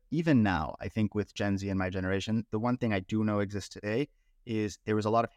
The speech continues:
hesitance to want to be wrong or to say something out of turn. And thus, people are not taking risks in, in what they're saying, and we're not challenging ideas as much. And it's kind of like,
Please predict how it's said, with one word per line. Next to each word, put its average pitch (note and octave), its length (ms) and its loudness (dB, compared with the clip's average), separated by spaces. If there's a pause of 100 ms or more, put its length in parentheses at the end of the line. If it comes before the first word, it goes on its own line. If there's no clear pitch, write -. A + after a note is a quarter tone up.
hesitance B2 680 -2
to B2+ 100 -2
want A2 400 2
to G#2 440 -2 (320)
be G#2 140 -2
wrong G2+ 480 2
or A2 160 0
to G#2+ 240 -2
say A2 220 2
something G#2 340 -2
out F#2 120 -2
of F#2+ 120 -8
turn. A#2+ 540 0
And G2+ 400 -2 (140)
thus, G#2+ 400 -2 (360)
people B2 260 2
are A#2 100 6
not G2+ 340 2 (580)
taking A2 300 -4
risks - 380 2
in, G2 220 0
in G#2 120 -2
what G#2 160 -4
they're A#2 120 0
saying, E3 340 0
and G2+ 100 -2
we're G2+ 60 -2
not A#2 140 -2
challenging A#2 440 0
ideas C#3+ 360 2
as F#2+ 140 0
much. F2+ 260 -2
And F#2+ 100 -2
it's F#2 140 -8
kind A#2 260 -2
of A2+ 120 -2 (460)
like, G#2 200 -6